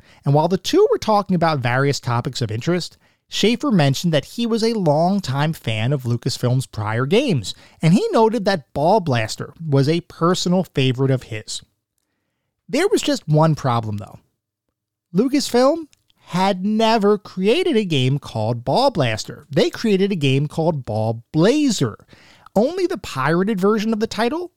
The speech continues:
was known as Ball Blaster. And David Fox actually told Schaefer about his mistake during the interview. I can only imagine how Schaefer felt being told by a company that he wanted to work for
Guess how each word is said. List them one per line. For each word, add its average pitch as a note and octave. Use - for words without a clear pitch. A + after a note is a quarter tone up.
was E3
known D3
as D3
Ball B2
Blaster. A#2+
And D#3+
David G3
Fox E3
actually G3+
told C4
Schaefer G3+
about D#3
his E3+
mistake A#3
during C4
the D#4+
interview. A#3
I A#3+
can F#3+
only G3
imagine C#3
how D3
Schaefer D3+
felt B2
being C#3+
told B2+
by C3
a C3+
company F#3+
that C#3+
he F3
wanted D#3+
to C#3
work C3+
for A#3+